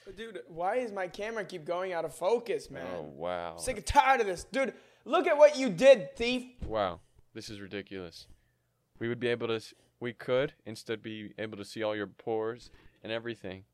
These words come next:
Speaker 2: in H D. But now?
Speaker 1: Oh,
Speaker 2: We
Speaker 1: you mean my luscious skin? The only thing bad with my skin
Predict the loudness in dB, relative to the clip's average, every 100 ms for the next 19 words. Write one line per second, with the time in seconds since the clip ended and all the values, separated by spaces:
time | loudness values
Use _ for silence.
0 | _ -8 -6 -6 -10 -10 -10 -10 _ -20
1 | -18 -8 -4 -2 -4 -10 _ _ _ -20
2 | _ _ _ _ _ -4 -2 -2 -4 -6
3 | -4 -4 -2 -2 -6 -10 -14 -14 -14 -8
4 | -8 -8 -6 -4 -6 -10 -10 -10 -14 _
5 | _ _ -16 -8 -4 -4 -6 -10 _ -12
6 | -8 -8 -8 -8 -8